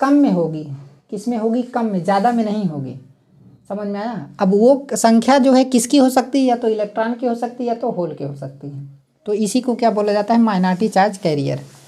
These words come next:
तो माइनॉरिटी चार्ज कैरियर जो होते हैं, टेम्परेचर बढ़ाने पर माइनॉरिटी चार्ज कैरियर की संख्या बढ़ती है। जैसे मान लीजिए अगर टेम्परेचर आप बढ़ाएंगे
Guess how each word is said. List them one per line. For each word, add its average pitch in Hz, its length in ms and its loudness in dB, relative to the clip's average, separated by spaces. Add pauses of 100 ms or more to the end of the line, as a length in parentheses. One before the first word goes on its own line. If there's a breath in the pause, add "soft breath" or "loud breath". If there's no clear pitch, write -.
(440 soft breath)
तो 226 60 -4
माइनॉरिटी 240 460 2
चार्ज 269 280 -2
कैरियर 226 420 0
जो 240 120 -2
होते 196 240 -2
हैं, 214 220 0
टेम्परेचर 233 540 0
बढ़ाने 208 400 2
पर 254 160 -4
माइनॉरिटी 214 480 -2
चार्ज 220 280 2
कैरियर 202 360 -2
की 220 120 -8
संख्या 185 380 -2
बढ़ती 156 400 -4
है। 123 200 -8 (140)
जैसे 175 240 -4
मान 196 160 0
लीजिए 196 180 0
अगर 196 160 -2
टेम्परेचर 196 640 0
आप 220 240 2
बढ़ाएंगे 170 640 0